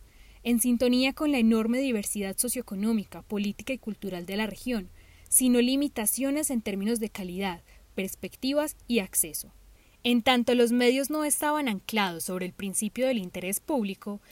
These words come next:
el pluralismo padeció limitaciones. Durante las últimas dos décadas, la revolución digital potenció tanto los déficits como las oportunidades para la diversidad en la expresión.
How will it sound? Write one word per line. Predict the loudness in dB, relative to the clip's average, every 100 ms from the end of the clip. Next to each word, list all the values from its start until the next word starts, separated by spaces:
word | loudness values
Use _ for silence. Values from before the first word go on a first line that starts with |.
| -20 _ 0
el | 0
pluralismo | 2 2 4 4 2 0 -2
padeció | 0 0 0 0 2
limitaciones. | 2 0 -2 -4 -10 -10 -14 -16 -16 -16 _ _ _ _ _ _ _ _ _
Durante | 0 2 2 0 -2
las | -2 -2
últimas | -2 0 0 -2
dos | -6 -2
décadas, | 4 4 2 -2 0 0 0
la | 2 2
revolución | 2 2 2 0 0
digital | -2 -4 -4 -2 -2
potenció | 0 -2 0 -2 0 -2 -2
tanto | -2 -2 0 0
los | -2 2
déficits | 2 2 -2 -2 -4 -8
como | 0 2 2
las | 0
oportunidades | -4 -6 -6 -4 -4 -4 -4 -4
para | -2 -2
la | -2
diversidad | -4 -6 -6 -6 -6 -6
en | -4
la | -4
expresión. | -6 -8 -8 -10